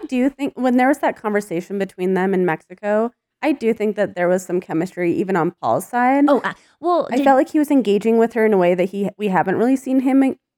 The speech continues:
Speaker 1: engage with Micah.
Speaker 2: I agree. Also, I didn't catch this. I rewatched some of it last night just to, like, spur my brain. And so I watched the opening scene,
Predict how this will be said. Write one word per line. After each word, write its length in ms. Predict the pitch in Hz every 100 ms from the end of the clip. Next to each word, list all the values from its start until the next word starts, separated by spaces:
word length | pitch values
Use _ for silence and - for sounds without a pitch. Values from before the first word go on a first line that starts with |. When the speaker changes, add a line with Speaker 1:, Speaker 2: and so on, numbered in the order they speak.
| -
Speaker 1:
engage 340 | 262 247 262
with 140 | - 247
Micah. 520 | 233 247 294 294 311 - _ _ _ 220
Speaker 2:
I 100 | 247
agree. 460 | 240 220 277 202 -
Also, 520 | 196 214 269 240 202 -
I 160 | 202
didn't 400 | 190 214 233 233
catch 400 | - 156 151 -
this. 140 | 190 180
I 120 | 190
rewatched 560 | 180 208 170 135 - - _ -
some 220 | 160 156
of 100 | 160
it 140 | 135
last 260 | 151 160 -
night 220 | 151 143
just 240 | 147 139
to, 80 | -
like, 320 | 147 143 - _ _ _ _ _ _ _ _ _ -
spur 320 | - 180 175
my 180 | 170 151
brain. 400 | 156 160 165 196 _ _ _ _ -
And 120 | 202
so 80 | 214
I 60 |
watched 300 | 190 180 196
the 100 | 202
opening 380 | 170 175 170 156
scene, 600 | - - 185 175 160 156